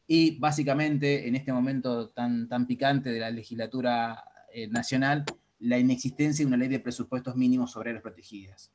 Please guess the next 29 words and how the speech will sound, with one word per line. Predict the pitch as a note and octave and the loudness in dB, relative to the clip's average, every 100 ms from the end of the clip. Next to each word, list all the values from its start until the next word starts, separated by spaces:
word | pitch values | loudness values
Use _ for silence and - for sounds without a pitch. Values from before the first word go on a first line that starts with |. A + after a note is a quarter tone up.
| - | -20
Esto | B2+ | -14
es | - | -2
algo | B2 B2 A2+ | 0 0 -2
sobre | - A2+ | -10 -10
lo | A2 | -6
que | |
estamos | A#2+ B2 | -2 -2
trabajando | A#2+ A#2 - C#3+ B2+ | 0 -2 0 0 0
hace | A#2+ | 0
muchos | A#2+ B2 - | -2 0 0
años | D#3 D#3 D#3 D3+ - _ _ - | 0 2 -2 -4 -14 _ _ -8
y | A#2 | -2
realmente | B2 C#3+ B2 | 2 2 2
no | A#2+ E3 | 2 2
se | D3 | 0
puede | - B2 | -2 -2
conseguir. | A#2 A#2 A#2+ C3 C3 B2+ _ _ _ _ | -4 -4 0 0 0 -6 _ _ _ _
Eh, | A2+ A2 | -8 -6
hay | G#2+ B2 A#2 A2 | -2 0 0 -2
como | - A2 G#2+ G#2 G2 F#2 | -4 -4 -2 -4 -8 -2
vallas, | A#2+ - A#2+ G#2 - _ | -2 0 -4 -4 -12 _
eh, | A2 F2 F#2 | -18 -14 -2
muy | C3 D#3+ | 2 2
importantes | D3 D3 A2+ C3 B2+ A#2+ A#2 | 2 0 2 2 2 -2 -4
a | |
la | A2 A2+ | -4 -2
hora | A#2+ | -2
de | A2+ G#2+ | -2 -4
lograr | G#2+ A#2+ A#2+ B2 | -4 0 0 0